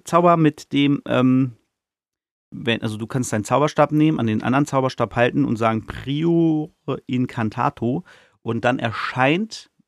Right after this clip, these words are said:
ein bildlicher, ein, ein, ein Abbild davon, was der Zauberstab zuletzt gezaubert hat. Was ganz witzig ist, weil hier ist es natürlich relativ deutlich, weil es ein dunkles Mal ist.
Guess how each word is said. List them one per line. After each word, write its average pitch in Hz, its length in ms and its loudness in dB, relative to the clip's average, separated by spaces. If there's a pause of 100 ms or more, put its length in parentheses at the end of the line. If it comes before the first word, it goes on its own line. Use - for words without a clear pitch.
(100)
ein 107 220 -6
bildlicher, 143 760 2 (220)
ein, - 300 -8
ein, 110 200 -4
ein 117 180 -4
Abbild 151 400 0
davon, 135 380 2
was 123 160 -2
der 113 120 -4
Zauberstab 123 420 -2
zuletzt 113 240 -6
gezaubert 120 440 0
hat. - 160 -12 (520)
Was 123 200 0
ganz 131 220 2
witzig 165 280 -4
ist, 185 160 0
weil 131 100 6
hier 139 120 4
ist 175 100 2
es 147 140 -2
natürlich 131 360 0
relativ 123 340 -2
deutlich, 151 540 -2
weil 110 100 0
es - 120 -12
ein 113 220 -4
dunkles 117 340 -4
Mal 110 280 0
ist. 226 240 -6